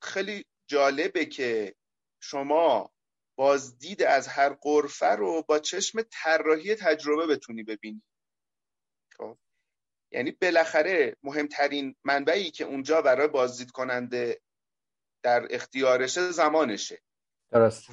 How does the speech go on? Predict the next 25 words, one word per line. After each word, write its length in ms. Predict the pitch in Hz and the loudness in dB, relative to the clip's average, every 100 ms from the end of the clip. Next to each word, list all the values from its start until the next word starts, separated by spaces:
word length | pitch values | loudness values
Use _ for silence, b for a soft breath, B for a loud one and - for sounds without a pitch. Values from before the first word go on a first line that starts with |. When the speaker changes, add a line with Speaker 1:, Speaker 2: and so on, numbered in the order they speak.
| 139 | 2
Speaker 1:
و 500 | 147 143 143 143 139 _ _ | 6 8 8 6 4 _ _
این 360 | 160 190 214 - | -10 -8 -8 -12
مهمه 720 | 175 170 175 165 202 220 202 | -10 -2 0 0 -2 -2 -6
که 460 | 165 165 139 120 110 _ | -6 0 2 2 -2 _
زمانش 680 | 127 143 151 156 180 208 - | -2 0 2 2 0 -2 -4
رو 200 | - 202 | -4 -2
به 120 | 185 | -2
کی 460 | 160 - 196 151 - _ | -2 -4 -8 -8 -10 _
تخصیص 480 | 120 110 - 113 - | -4 -2 -6 -14 -10
بده. 300 | 110 101 87 _ _ _ _ _ - | -8 -8 -12 _ _ _ _ _ 2
Speaker 2:
درسته. 280 | 113 104 | 4 4
Speaker 1:
حالا 100 | 123 135 | 0 -2
توی 180 | 151 156 | -2 2
لایو 380 | 156 156 156 160 | 4 4 2 -2
با 140 | 151 | -2
مجید 360 | 139 123 143 156 | -2 -2 -4 -8
کیانپور 640 | - 143 127 127 143 151 | -6 -2 -2 -2 -8 -4
هم 260 | 147 147 131 | -2 -2 0
مطرح 380 | 127 - 127 | -2 2 2
شد، 240 | 127 156 160 | 2 -2 -2
مجید 440 | 151 139 135 180 _ _ _ _ _ | -2 -2 -4 -10 _ _ _ _ _
کل 380 | - 185 202 170 | -4 -4 -2 -2
تجربه 640 | 139 135 131 139 139 139 131 | 0 -2 -2 -2 0 0 -2
اکسپو 600 | 135 - - - 160 190 | -4 -8 -14 -8 -4 -2
رو 440 | 175 156 143 | 2 4 4